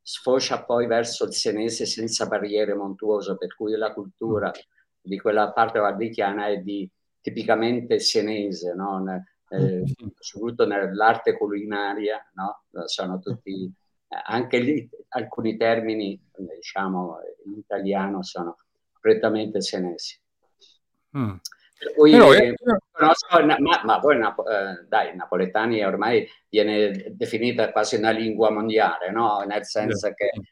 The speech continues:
Speaker 1: eh, eh, è, è un pezzo di cultura nobile dell'Italia, no?
Speaker 2: Cornelio, io ho una cu-, una
Speaker 1: Eh,
Speaker 2: curiosità.
Speaker 1: e dove stiamo cercando di mettere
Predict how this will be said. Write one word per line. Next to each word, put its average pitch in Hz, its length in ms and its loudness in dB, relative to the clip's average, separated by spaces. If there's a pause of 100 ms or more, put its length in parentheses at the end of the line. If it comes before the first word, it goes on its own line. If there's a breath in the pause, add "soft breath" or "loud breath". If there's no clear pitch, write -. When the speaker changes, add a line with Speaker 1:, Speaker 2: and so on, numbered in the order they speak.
Speaker 1:
eh, 95 400 -4
eh, 92 80 -10 (500)
è, 87 580 -8
è 117 60 -8
un 120 200 -4
pezzo 131 360 2
di 104 140 -6
cultura 110 640 0
nobile 104 580 -6
dell'Italia, - 840 -14
no? 135 240 -12 (200)
Speaker 2:
Cornelio, 170 320 4
io 247 160 10
ho 160 260 12
una 165 260 10
cu-, 160 220 4
una 160 180 4
Speaker 1:
Eh, 151 120 6
Speaker 2:
curiosità. 156 640 4
Speaker 1:
e 151 120 0
dove 185 240 6
stiamo 156 360 6
cercando 143 560 -2
di 113 120 -6
mettere 123 680 -6